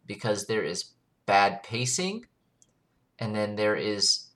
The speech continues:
a slow burn kind of thing. Like, I think a lot of people confuse pacing with, uh, taking your time in a movie.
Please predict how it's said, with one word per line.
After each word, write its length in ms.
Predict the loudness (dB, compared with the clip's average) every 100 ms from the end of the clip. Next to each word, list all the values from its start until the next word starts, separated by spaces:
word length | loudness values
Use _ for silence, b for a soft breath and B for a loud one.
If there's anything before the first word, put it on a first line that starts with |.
| _ _ _ _ _ _ _
a 120 | -4 0
slow 1080 | 2 2 2 4 4 4 4 2 0 -6 -12 _ _ _ _ _ _ _ -2
burn 400 | 2 2 0 -2
kind 200 | -4 -4
of 80 | -4
thing. 200 | -6 -2
Like, 220 | -4 -4 b b b 0
I 180 | 6 6
think 160 | 6 2
a 60 |
lot 180 | 6 4
of 80 | 4
people 280 | -4 -8 -8
confuse 440 | -6 -6 -6 -10
pacing 760 | -10 -10 -8 -4 -4 -6 -8 -14 _ _ _ _ _ _ _ _ -6
with, 640 | -2 -2 -4 -14 -16 _ _ _ _ _ _ _ _ _
uh, 180 | -8 -6
taking 380 | -2 -2 -2 -6
your 140 | -6 -8
time 460 | -4 0 0 -2
in 80 | -8
a 60 | -10
movie. 400 | -10 -14 -20